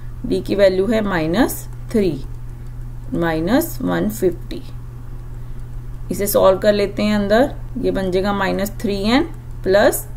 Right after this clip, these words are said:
थ्री, माइनस वन फिफ्टी। क्लियर? इलेवन प्लस थ्री माइनस थ्री एन is equal to minus one fifty। ये बन जाएगा फ़ोर्टीन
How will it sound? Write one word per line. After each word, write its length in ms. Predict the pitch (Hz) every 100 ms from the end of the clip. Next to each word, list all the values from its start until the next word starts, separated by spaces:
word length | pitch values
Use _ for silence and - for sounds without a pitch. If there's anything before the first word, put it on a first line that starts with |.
| -
थ्री, 180 | - 233 185 - - - - - - - - - - - - - - -
माइनस 480 | 180 170 170 175 -
वन 220 | 196 269 - - -
फिफ्टी। 380 | - 214 214 - - - - - - - - - -
क्लियर? 420 | - 208 226 262 269 - - - -
इलेवन 460 | 202 202 226 208 214
प्लस 280 | 214 220 -
थ्री 420 | 262 233 254 339 330 - - -
माइनस 540 | 190 190 180 190 254 - -
थ्री 160 | 202 190 190
एन 300 | 202 247 - - - -
is 140 | 190 185
equal 340 | - - 196 180
to 100 | 208
minus 460 | 196 160 160 175 -
one 200 | 185 254 - - -
fifty। 380 | 208 202 - 165 - - - - - - - - - - -
ये 120 | - 220
बन 200 | 226 214
जाएगा 220 | 226 240
फ़ोर्टीन 680 | 240 226 208 - 233 269